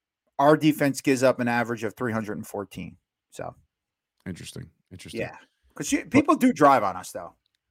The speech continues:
Speaker 1: We just
Speaker 2: Yeah.
Speaker 1: get big plays. You know what I'm saying?
Speaker 2: Yeah. Yeah, for sure.
Speaker 1: You know, it happens a lot. So.
Speaker 2: Yeah, I mean, we'll, we'll see how that plays out, um,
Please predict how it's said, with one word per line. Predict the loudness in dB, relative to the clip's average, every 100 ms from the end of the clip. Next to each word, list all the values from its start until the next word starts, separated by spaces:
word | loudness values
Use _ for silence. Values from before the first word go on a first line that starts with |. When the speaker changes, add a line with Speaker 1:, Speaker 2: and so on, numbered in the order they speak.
| -4
Speaker 1:
We | -2
just | 0 2
Speaker 2:
Yeah. | 2
Speaker 1:
get | 2
big | -2 -4
plays. | -4 -4 -6
You | -8
know |
what | -8
I'm | -6
saying? | -4 -4 -6 _ _ _ -6
Speaker 2:
Yeah. | -2 -2 -4 _
Yeah, | -6 -6 -6 -12
for | -12
sure. | -8 -4 -4 -4 _ _ _
Speaker 1:
You | -4
know, | 0 2
it | 2
happens | 0 -2 -4
a | -10
lot. | -8 -10 -12
So. | -16 -16 -18 _ _ _ _
Speaker 2:
Yeah, | -4 -4 -4 -6
I | -2
mean, | 2 0 0
we'll, | -4
we'll | 0 0
see | 0 0 2
how | 2 4
that | 2 0
plays | -2 0 0
out, | 2 2 -2
um, | -2 0 0 -2 -8